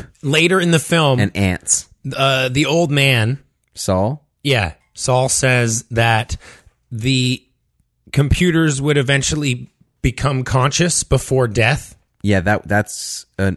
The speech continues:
Speaker 2: a bit of an odd bit of dialogue.
Speaker 1: I, I, but I think that's what's happening is, is it's that goop is, is implying, like,
Speaker 2: It's, like,
Speaker 1: bi-
Speaker 2: bio-, biological.
Speaker 1: It's biological in nature, so therefore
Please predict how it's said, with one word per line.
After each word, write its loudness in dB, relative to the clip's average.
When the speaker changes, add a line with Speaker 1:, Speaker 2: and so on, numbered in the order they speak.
Speaker 2:
a -4
bit 0
of -2
an -2
odd -4
bit -4
of -4
dialogue. -2
Speaker 1:
I, 0
I, -4
but -4
I -2
think -4
that's -4
what's -4
happening 0
is, -2
is -2
it's -4
that -2
goop -2
is, 0
is -2
implying, -2
like, 0
Speaker 2:
It's, -4
like, 0
Speaker 1:
bi- 2
Speaker 2:
bio-, 2
biological. 0
Speaker 1:
It's -2
biological 0
in 0
nature, 0
so 0
therefore 0